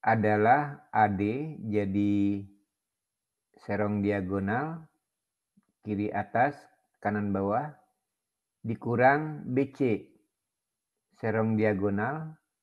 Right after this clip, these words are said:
kanan atas, kiri bawah.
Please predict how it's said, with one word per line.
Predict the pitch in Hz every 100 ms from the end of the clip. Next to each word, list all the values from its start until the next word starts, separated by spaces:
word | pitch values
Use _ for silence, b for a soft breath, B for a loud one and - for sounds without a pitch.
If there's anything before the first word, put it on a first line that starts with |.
| _ _ _ _ _ _ _ _ _ _ _ _ -
kanan | 107 110 107 107
atas, | - 120 127 127 - _
kiri | - 107 113
bawah. | 113 120 110 101 98